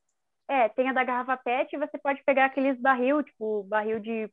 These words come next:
produto, assim, de limpeza ou algo assim, e daí fazer uma vedação nela pra conseguir estocar em uma grande escala, né? Porque a garrafa pet, tipo,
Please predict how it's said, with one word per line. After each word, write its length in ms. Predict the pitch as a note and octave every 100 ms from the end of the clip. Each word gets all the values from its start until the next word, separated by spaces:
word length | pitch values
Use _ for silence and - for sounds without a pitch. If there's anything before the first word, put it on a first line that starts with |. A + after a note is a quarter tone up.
| -
produto, 480 | A3 G#3 A3 C4+ G#3+
assim, 420 | G#3 A3 G#3+ G3
de 100 | G3+
limpeza 540 | G3 G3 G3 G#3 A#3+ A3
ou 60 |
algo 120 | G#3+ G#3+
assim, 400 | G#3+ A3+ C4 D4+
e 40 |
daí 240 | C4 B3+
fazer 240 | C4 B3+ B3+
uma 140 | C4
vedação 440 | A#3 A#3 A#3 A3+ A3
nela 260 | A3 C4 - _ _ _ _
pra 120 | - B3
conseguir 280 | B3 C4 C4
estocar 420 | C4 B3+ B3+ B3+
em 40 |
uma 280 | C4 C4+ C4
grande 340 | A3+ B3 C4+ C4+
escala, 380 | - C4+ A3+
né? 120 | G3+ G#3 _ _ _ _ _ _
Porque 120 | -
a 40 | A3+
garrafa 320 | A#3 A#3+ B3
pet, 280 | B3 A#3+ B3 D#4+ F4+ F4
tipo, 440 | - - D#4+ B3+